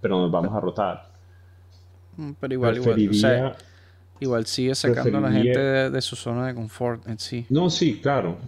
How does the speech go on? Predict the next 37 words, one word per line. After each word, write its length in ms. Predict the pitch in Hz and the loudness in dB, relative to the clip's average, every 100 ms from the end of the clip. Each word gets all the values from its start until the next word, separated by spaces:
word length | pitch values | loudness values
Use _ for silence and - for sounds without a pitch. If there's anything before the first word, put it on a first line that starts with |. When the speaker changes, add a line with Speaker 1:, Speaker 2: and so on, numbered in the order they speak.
| - | -10
Speaker 1:
exacto. 480 | - 131 135 101 90 | -4 -2 0 -2 0
Pero 120 | 120 | 0
es 100 | 104 | 0
que 180 | - 139 98 | 0 -2 0
no, 480 | 120 120 120 110 | 2 4 4 2
por 200 | 107 123 | 0 0
mí 140 | 104 110 | 2 2
no 80 | 123 | 2
es 120 | - | 0
tanto 300 | 135 135 151 | 0 0 2
la 100 | 131 | 0
zona 220 | - 113 | 0 -2
de 100 | 120 | -2
confort, 640 | 120 104 - 107 123 135 - | -2 -4 0 2 2 0 -6
sino 420 | - 120 104 101 | -4 0 0 0
que 220 | - 120 - - - - | 0 -2 -4 -20 -20 -4
vas 160 | 107 113 | -2 -2
a 80 | |
seguir 360 | 120 123 113 - | 0 2 2 0
cogiendo 680 | 120 117 117 113 120 120 - | -6 -2 0 2 2 0 -4
Speaker 2:
A 40 | - | -4
Speaker 1:
esos 280 | - 117 123 | -2 0 0
Speaker 2:
los 80 | 120 | 0
mismos 160 | 120 120 | 2 2
Speaker 1:
operadores 160 | 101 95 101 101 135 143 - | 2 2 2 2 0 -2 -10
Speaker 2:
operadores. 100 | - - - - - - | -16 -20 -20 -20 -10 -2
Speaker 1:
en 240 | 117 110 | 2 2
vez 200 | 107 98 | 2 2
de 440 | 117 120 113 - - | 2 2 0 -4 -4
probar 340 | 113 101 95 | 0 2 2
un 160 | 101 107 | 2 2
operador 600 | 104 110 98 90 92 95 | 0 0 2 2 0 0
danja-, 360 | 101 98 90 - | -4 -4 -8 -6
eh, 160 | 101 90 | -4 0
nuevo. 400 | 104 107 73 67 - - - - - | 0 0 -2 -6 -18 -20 -20 -18 -10
Speaker 2:
Mm, 300 | 131 117 120 - - | -8 -6 -8 -16 -20
sí. 220 | - | -14